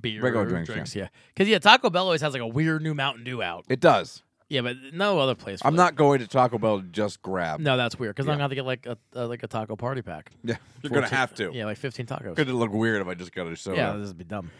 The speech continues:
Speaker 2: Uh, another quick thing here. Um, they did the fallback this week. We, we fell back time-wise
Speaker 1: Ugh.
Speaker 2: to the daylight standard time.
Speaker 1: Yeah.
Speaker 2: Yeah.
Speaker 1: Guess what? If you have kids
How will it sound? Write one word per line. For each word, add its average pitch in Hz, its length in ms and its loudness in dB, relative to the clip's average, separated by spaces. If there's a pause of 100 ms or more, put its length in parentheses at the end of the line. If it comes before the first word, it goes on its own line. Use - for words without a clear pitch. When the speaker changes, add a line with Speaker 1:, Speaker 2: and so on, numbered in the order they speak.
(140)
Speaker 2:
Uh, 127 240 6
another 160 300 4
quick 139 340 2
thing 127 280 0
here. 110 380 0
Um, 95 540 2
they 98 140 0
did 104 140 0
the 92 100 0
fallback 85 520 2
this 78 180 -10
week. 76 200 -6 (560)
We, 87 200 -2
we 85 220 -4
fell 92 280 2
back 82 460 -4
time-wise 80 600 -6
Speaker 1:
Ugh. 127 380 4 (520)
Speaker 2:
to 95 120 0
the 87 340 -2
daylight 90 500 -2
standard 87 480 -6
time. - 240 -10
Speaker 1:
Yeah. 107 260 -10 (140)
Speaker 2:
Yeah. 76 160 -8 (380)
Speaker 1:
Guess 180 180 2
what? 180 140 8
If 139 60 4
you 190 80 8
have 190 140 4
kids 180 540 0